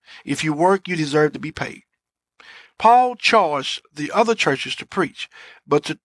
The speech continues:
but to the Corinthian church, he chose not to charge them anything. Instead, he chose to work a physical job as a tent maker to support himself while he was with them. Now, let me, let me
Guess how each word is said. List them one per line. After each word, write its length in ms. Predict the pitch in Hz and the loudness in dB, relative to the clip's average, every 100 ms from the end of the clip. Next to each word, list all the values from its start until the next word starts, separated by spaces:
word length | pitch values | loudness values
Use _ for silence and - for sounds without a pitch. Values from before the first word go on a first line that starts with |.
| _ | _
but 200 | 165 156 | -2 0
to 120 | 226 | 0
the 100 | 196 | 0
Corinthian 500 | - 185 294 - 165 | 2 0 0 -2 -4
church, 300 | - 175 175 | -2 -2 -4
he 100 | 180 | -6
chose 400 | - 214 208 202 | -2 0 0 -2
not 240 | 208 226 | -2 -2
to 100 | - | -4
charge 380 | 165 175 139 127 | -6 -2 -2 -2
them 280 | 135 139 147 _ - - | -4 -6 -8 _ -12 -2
anything. 460 | 269 226 - 143 - _ - | 0 0 -2 -16 -18 _ -12
Instead, 460 | - 160 - 202 214 | -4 -2 2 4 2
he 140 | 196 | 0
chose 400 | 202 - 226 226 | -4 2 2 2
to 120 | - 190 | -2 -2
work 280 | 196 202 | 0 -2
a 60 | 156 | -4
physical 480 | - 269 269 226 160 | -2 0 0 -4 -6
job 400 | 143 127 127 - - - - | -4 -2 -4 -8 -16 -20 -8
as 220 | - 160 | 0 2
a 80 | 156 | 2
tent 260 | - 269 208 | 2 0 0
maker 320 | 151 139 147 | -4 -4 -8
to 160 | - 147 | -8 -10
support 380 | - - 190 | -10 -4 -2
himself 500 | 185 175 - 151 139 - - - _ | 0 -2 0 2 2 -4 -20 -20 _
while 540 | 151 160 135 120 120 - _ _ | 2 4 4 -2 -8 -16 _ _
he 180 | 147 | -6
was 300 | 135 135 127 - _ _ | -4 -4 -8 -12 _ _
with 360 | 139 143 - | -2 0 -2
them. 340 | 135 127 - _ _ - - | -8 -8 -12 _ _ -20 -10
Now, 120 | 123 | -4
let 120 | 147 175 | 0 0
me, 120 | 196 - | -2 -4
let 280 | 156 156 170 | -6 -4 0
me 160 | 190 | 0